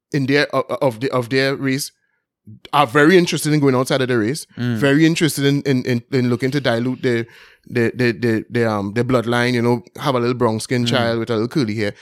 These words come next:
Speaker 1: They're very interested in doing that. The women aren't. And then the la-, there's a large number of bla-, and the, the, the choice, be-, because, you know, plenty of these men, well, first of them is wa-, for a lot of, first of all, plenty of them is waste men.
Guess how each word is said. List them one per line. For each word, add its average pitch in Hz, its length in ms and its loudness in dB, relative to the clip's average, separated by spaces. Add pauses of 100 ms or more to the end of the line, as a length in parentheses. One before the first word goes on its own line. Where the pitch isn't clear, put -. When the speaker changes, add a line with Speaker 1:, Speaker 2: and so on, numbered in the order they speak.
(140)
Speaker 1:
They're 123 100 0
very 135 280 2
interested 139 360 -2
in 127 100 -4
doing 107 200 -2
that. 76 200 -6 (240)
The 120 80 -6
women 147 320 2
aren't. 120 320 -6 (360)
And 127 180 0
then 120 380 -4 (140)
the 123 340 -2
la-, 135 260 4
there's 131 220 -2
a 123 80 0
large 135 260 2
number 131 220 -2
of 127 80 -2
bla-, 127 140 -4
and 127 160 -2
the, 123 120 -8
the, 135 180 -6 (200)
the 147 80 -6
choice, 202 560 0 (380)
be-, 147 200 -6
because, 151 360 0
you 143 40 0
know, 123 180 0
plenty 131 240 -2
of 127 40 -4
these 123 260 -6 (320)
men, 127 440 -2 (180)
well, 113 160 -4
first 147 180 -4
of 139 40 -2
them 139 100 0
is 127 100 -2
wa-, 120 220 -2
for 117 140 -4
a 104 100 -2
lot 143 160 0
of, 151 80 -8
first 165 160 -2
of 139 80 -4
all, 131 60 -2
plenty 139 140 -2
of - 20 -10
them 127 120 -4
is 135 80 -4
waste 113 220 -4
men. 101 200 -6